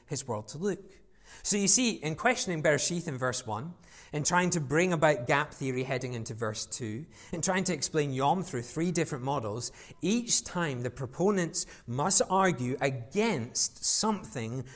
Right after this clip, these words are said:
that is written in verse one through twenty-five. Yeah, what I want to show you today is that I think we've got this the wrong way round.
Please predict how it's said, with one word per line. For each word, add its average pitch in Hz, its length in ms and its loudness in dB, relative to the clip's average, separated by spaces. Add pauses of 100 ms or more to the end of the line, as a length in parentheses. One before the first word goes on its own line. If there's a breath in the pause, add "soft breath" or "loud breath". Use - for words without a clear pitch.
(120 loud breath)
that 151 140 2
is 135 160 0
written 113 720 0 (300 loud breath)
in 139 240 -2
verse 110 520 -2 (200)
one 117 360 -4
through 113 300 -8
twenty-five. 107 1200 -8 (1500)
Yeah, 127 100 -2
what 135 160 -2
I 170 60 2
want 170 180 0
to - 100 -2
show 139 180 -2
you 117 120 -2
today 107 540 -4 (1500 soft breath)
is 127 120 -4
that 131 100 0
I 143 40 2
think 151 220 -2
we've 147 120 -2
got 127 160 -2
this 123 220 0
the 123 140 -10
wrong 110 240 -2
way 110 120 -2
round. 107 500 -4